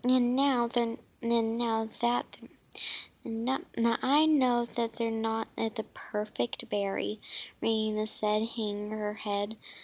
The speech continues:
Suddenly she felt embarrassed about her, about her less than perfect berries. The more Tula examined the candy, the more nervous she became.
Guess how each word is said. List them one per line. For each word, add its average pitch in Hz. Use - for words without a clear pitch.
Suddenly 247
she -
felt 240
embarrassed 214
about -
her, 220
about 220
her 214
less 220
than 240
perfect 214
berries. -
The 262
more 294
Tula 269
examined 220
the 208
candy, 208
the 247
more 254
nervous 233
she 220
became. 214